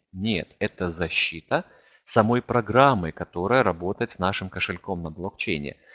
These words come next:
Придумываем пин-код. Здесь шесть символов.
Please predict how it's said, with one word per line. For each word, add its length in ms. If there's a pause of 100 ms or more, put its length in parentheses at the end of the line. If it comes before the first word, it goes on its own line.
(300)
Придумываем 600
пин-код. 500
Здесь 460
шесть 380
символов. 460